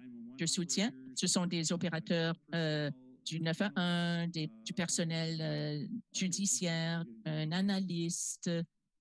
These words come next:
Qu'est-ce qu'il y avait d'autre ? J'en ou-, j'oublie. Euh, des personnes qui vont aider aux enquêtes. Ce ne sont pas des rôles de policiers, mais quatorze postes de civils. Les vingt-cinq rôles de,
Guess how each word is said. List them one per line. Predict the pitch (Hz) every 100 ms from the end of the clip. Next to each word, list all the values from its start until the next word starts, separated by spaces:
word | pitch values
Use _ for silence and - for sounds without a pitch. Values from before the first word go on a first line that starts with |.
| _
Qu'est-ce | - 196
qu'il | 208
y |
avait | 196
d'autre ? | 170 208 226 180
J'en | 160 170 170
ou-, | 175 147 131
j'oublie. | - 156 156 151 143 139 - - -
Euh, | 175 165
des | 170
personnes | 180 180 - 185 180 175
qui | -
vont | 175 170 -
aider | 190 180 175 175
aux | 165 170
enquêtes. | 175 - 160 - - 151
Ce | - 196
ne | 185
sont | 196
pas | 196 233
des | 214
rôles | 190 196 185
de | 175
policiers, | - 170 165 - 196 165
mais | 170 160
quatorze | 220 208 202 185 185 175 - 262 - -
postes | 180 180 - - -
de | 165 165
civils. | 160 175 170 127 - - - 175 165 175
Les | 180
vingt-cinq | 202 196 190 202 185 185
rôles | 160 170 170 170 165
de, | 165 160